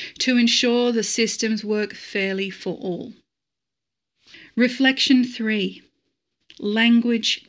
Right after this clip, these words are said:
matters. Be aware of the language you use.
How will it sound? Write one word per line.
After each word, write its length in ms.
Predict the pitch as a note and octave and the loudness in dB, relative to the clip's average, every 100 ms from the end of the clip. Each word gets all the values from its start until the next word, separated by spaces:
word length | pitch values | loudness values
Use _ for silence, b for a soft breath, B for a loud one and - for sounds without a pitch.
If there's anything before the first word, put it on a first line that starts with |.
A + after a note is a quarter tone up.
| - | -6
matters. 800 | G#3 G3+ G3 - E3 - - - _ _ _ _ _ _ _ _ _ _ B B B B | -4 -2 -4 -4 -6 -8 -14 -18 _ _ _ _ _ _ _ _ _ _ B B B B
Be 140 | C4 F#4 | 2 2
aware 380 | D4 B3+ B3+ | 2 4 4
of 120 | A#3+ A#3+ | 2 0
the 100 | A3+ | 0
language 600 | A3 A#3 A#3 A3 G#3 - | 2 4 4 4 0 -2
you 100 | G3 | -4
use. 560 | F#3 F#3 - A#3 - | -2 -4 -4 -10 -14